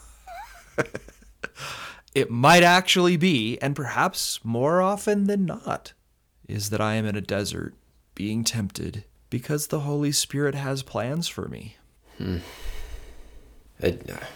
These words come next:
Speaker 2: I feel like that drops the conversation or, like, squarely into the topic of faith. I mean, that's,
Speaker 1: Mm.
Speaker 2: I, I think that's the whole, maybe not a whole other question, but the question is, like, how can I trust that God has good in store for me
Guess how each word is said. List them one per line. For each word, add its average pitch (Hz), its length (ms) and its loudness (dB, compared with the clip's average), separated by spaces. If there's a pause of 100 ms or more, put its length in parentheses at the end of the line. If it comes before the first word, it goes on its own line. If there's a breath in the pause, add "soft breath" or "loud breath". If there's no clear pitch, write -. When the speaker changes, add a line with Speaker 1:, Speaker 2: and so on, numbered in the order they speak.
(160 loud breath)
Speaker 2:
I 82 120 2
feel 123 240 0
like 85 180 -4
that 90 300 2
drops - 400 0
the 73 100 -4
conversation 80 1080 -6
or, 78 220 -10
like, 73 280 -8
squarely 92 580 4
into 85 520 0
the - 160 -8
topic 87 480 -4
of 80 100 -4
faith. - 540 -4
I - 40 -12
mean, - 180 -14
that's, - 340 -6 (440 loud breath)
Speaker 1:
Mm. 101 220 -8
Speaker 2:
I, - 340 -4
I - 20 0
think 101 260 4
that's 90 240 0
the - 120 -12
whole, 95 200 -6 (100)
maybe 87 200 2
not 71 160 -4
a - 40 -8
whole 85 180 0
other 76 180 -2
question, - 400 -2
but 80 100 -2
the - 80 -4
question - 400 -4
is, 78 220 -2
like, 76 260 -6 (560 soft breath)
how 95 320 0
can 117 240 0
I 95 460 2
trust - 420 -6
that 87 220 -2
God 85 320 -4
has 92 240 -4
good 101 200 0
in 95 140 2
store 113 320 -2
for - 180 -8
me 80 320 -8